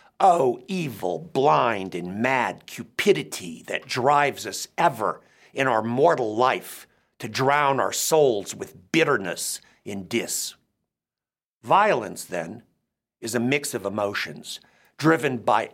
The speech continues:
unbridled greed or mad cupidity,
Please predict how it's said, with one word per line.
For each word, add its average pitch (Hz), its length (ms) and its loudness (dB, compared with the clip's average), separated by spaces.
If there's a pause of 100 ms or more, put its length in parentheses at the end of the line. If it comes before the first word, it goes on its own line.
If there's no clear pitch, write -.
(120)
unbridled 127 840 2
greed 110 600 -2 (140)
or 98 100 -4
mad 98 400 -2
cupidity, 98 720 -10